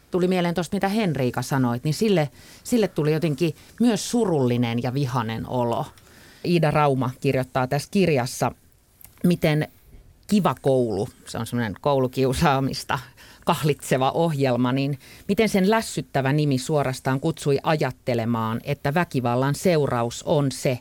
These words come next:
että koulussa ei ole kivaa. Koulut on täynnä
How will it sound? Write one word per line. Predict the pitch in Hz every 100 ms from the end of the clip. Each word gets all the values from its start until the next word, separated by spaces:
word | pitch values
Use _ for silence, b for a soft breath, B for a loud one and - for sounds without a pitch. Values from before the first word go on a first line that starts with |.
| _
että | - 127 131
koulussa | - 156 135 107 - 131
ei | 135 151 123
ole | 98 104 -
kivaa. | - 120 - 80 - 156 B B B B B B
Koulut | 190 165 143 -
on | 135
täynnä | 190 165 135 123